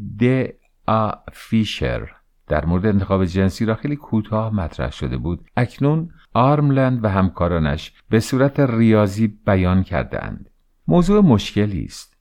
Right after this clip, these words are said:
می‌توان آن را به زبان غیر ریاضی شرح داد ولی دیگر مختصر نخواهد بود. البته آنقدر هم نخواهد شد که تمام یک فصل را اشغال کند. من در ساعت ساز نابینا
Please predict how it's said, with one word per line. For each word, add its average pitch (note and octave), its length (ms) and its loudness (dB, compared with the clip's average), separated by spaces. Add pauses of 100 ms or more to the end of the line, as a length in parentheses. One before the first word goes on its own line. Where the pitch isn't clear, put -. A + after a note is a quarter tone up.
(320)
می‌توان G2+ 460 0
آن G#2 140 0
را G#2+ 100 2
به G2+ 160 -2
زبان G2+ 400 0
غیر F#2+ 360 0
ریاضی F#2 440 0
شرح G2 380 -4
داد G#2+ 240 -2
ولی B2 340 -2 (120)
دیگر D3+ 280 0
مختصر B2 840 2
نخواهد A#2+ 580 -2
بود. - 200 -16 (300)
البته F3+ 380 0
آنقدر C#3 680 0
هم A#2 260 2
نخواهد F#2+ 400 -2
شد - 260 -6
که - 120 -14
تمام G#2 440 2
یک G2 300 -2 (100)
فصل G2 500 -4
را F2+ 140 0
اشغال D#2 560 -4
کند. A1 500 -10 (340)
من G#2+ 360 0
در G#2+ 200 0
ساعت F2+ 400 0
ساز G2+ 320 0
نابینا G2+ 760 2